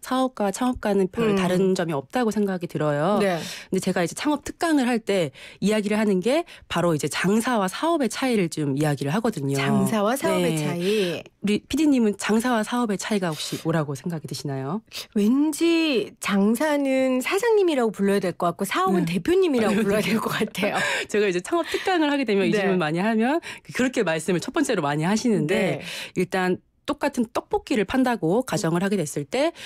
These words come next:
Speaker 1: 이제 장사는
Speaker 2: 음.
Speaker 1: 우리가, 어, 이제 떡볶이를 팔 때 직접 만들어서,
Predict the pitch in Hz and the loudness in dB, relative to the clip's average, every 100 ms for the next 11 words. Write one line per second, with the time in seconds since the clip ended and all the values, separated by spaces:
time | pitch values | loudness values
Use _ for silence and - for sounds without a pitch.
0 | - - 151 135 - 208 220 226 165 196 | -10 -2 -2 -2 -2 0 2 0 0 2
1 | 170 220 175 156 - - 165 165 151 - | 2 0 -2 -8 -10 -4 0 0 0 -2
2 | _ _ - 78 67 - - - 269 269 | _ _ -6 -2 -2 -4 -8 -6 -4 -4
3 | - 233 226 269 - 339 359 _ - 214 | -2 -2 0 -2 0 0 0 _ -4 -2
4 | 262 180 160 214 233 165 139 | 0 2 2 2 2 0 -2